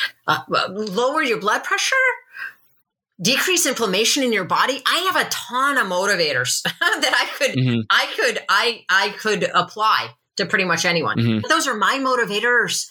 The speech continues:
Speaker 1: for them to change. What are their motivators to change? So that's what I learned in coaching, motivational interviewing training I've done since two thousand eight, multiple different programs. At any rate, what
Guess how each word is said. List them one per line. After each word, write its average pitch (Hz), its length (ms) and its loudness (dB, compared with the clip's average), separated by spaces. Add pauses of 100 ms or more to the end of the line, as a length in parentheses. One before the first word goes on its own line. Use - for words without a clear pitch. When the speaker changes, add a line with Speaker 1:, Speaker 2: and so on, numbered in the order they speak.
(160)
Speaker 1:
for 233 180 -2
them 214 540 0
to - 120 -4
change. - 540 -2 (960)
What 294 140 0
are 392 120 2
their 440 440 0
motivators 160 340 0
to 147 60 -2
change? - 400 -2 (520)
So 208 560 0 (360)
that's 196 400 0
what 233 120 0
I 220 100 2
learned 175 440 2
in 156 480 0 (460)
coaching, 175 600 0 (100)
motivational 151 500 0
interviewing 165 500 2
training 147 540 0
I've 135 180 -2
done 139 220 0
since 127 320 0
two 160 180 -2
thousand 131 320 0
eight, 135 200 -2
multiple 147 400 -2
different 127 320 0
programs. 123 540 0
At 170 80 2
any 165 180 2
rate, - 140 -2 (600)
what 196 560 -2